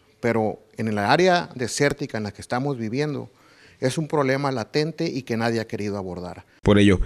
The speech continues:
Speaker 2: exhortó a todos los agricultores y ejidatarios de San Luis Río Colorado para que se integren al Comité Ciudadano para la Defensa del Agua, para que estén enterados sobre la carencia de líquido vital que se vislumbra para los próximos años y tomar acciones a tiempo para lograr que se detenga la sobreexplotación del agua, que afectará directamente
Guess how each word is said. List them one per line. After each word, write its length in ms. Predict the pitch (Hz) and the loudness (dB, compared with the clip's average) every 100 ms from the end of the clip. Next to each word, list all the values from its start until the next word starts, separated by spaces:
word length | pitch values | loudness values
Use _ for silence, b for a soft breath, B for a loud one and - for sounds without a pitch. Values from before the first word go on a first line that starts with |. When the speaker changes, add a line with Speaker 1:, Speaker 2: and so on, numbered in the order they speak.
| B | B
Speaker 2:
exhortó 420 | 156 - 110 131 | 2 4 4 6
a 80 | 113 | 4
todos 160 | 101 107 | 6 6
los 140 | 90 | 6
agricultores 680 | 90 85 101 90 117 101 - | 4 6 4 6 6 4 2
y 60 | 90 | 2
ejidatarios 500 | 95 95 120 110 95 | 4 4 6 6 6
de 60 | |
San 160 | - 90 | 6 8
Luis 160 | 107 | 8
Río 100 | 98 | 6
Colorado 460 | - 90 104 120 127 | 6 6 8 6 6
para 220 | - 92 | 4 2
que 80 | 98 | 4
se 100 | 104 | 4
integren 380 | 98 131 131 101 | 6 6 6 6
al 80 | 92 | 6
Comité 400 | 104 92 127 120 | 6 6 6 6
Ciudadano 520 | 101 95 117 120 117 | 6 8 8 8 6
para 160 | 107 | 6
la 140 | 104 98 | 6 6
Defensa 340 | 92 131 - | 6 4 6
del 140 | 98 127 | 6 6
Agua, 300 | 156 98 - | 6 4 4
para 160 | 98 | 2
que 80 | 98 | 4
estén 220 | - 123 | 4 6
enterados 440 | 107 107 117 123 - | 6 6 6 6 4
sobre 240 | - 98 104 | 4 6 6
la 80 | 101 | 6
carencia 400 | 107 131 123 117 | 4 4 6 6
de 100 | 104 | 8
líquido 320 | 127 117 104 | 6 6 6
vital 320 | 101 139 139 | 6 6 4
que 120 | 107 | 4
se 100 | - | 4
vislumbra 440 | 101 101 151 139 - | 6 6 6 6 6
para 200 | 170 143 | 6 4
los 100 | - | 4
próximos 460 | 123 - 101 - | 4 6 6 6
años 320 | 147 127 143 - | 6 6 4 0
y 120 | - | 4
tomar 200 | 120 127 | 6 6
acciones 380 | 104 135 120 107 | 6 6 6 4
a 80 | |
tiempo 360 | 87 135 120 123 | 6 4 6 4
para 220 | - 113 | 4 6
lograr 300 | 110 107 127 | 6 6 4
que 240 | - - 190 | 2 2 4
se 120 | 127 | 4
detenga 340 | 120 120 117 | 4 4 6
la 80 | 104 | 6
sobreexplotación 720 | 104 92 - 101 - - 107 | 6 4 6 4 4 6 6
del 160 | 98 127 | 8 8
agua, 240 | 123 117 - | 6 4 2
que 80 | |
afectará 400 | 98 87 - 104 | 2 4 4 6
directamente 600 | 107 113 - 123 127 107 | 6 6 4 4 6 6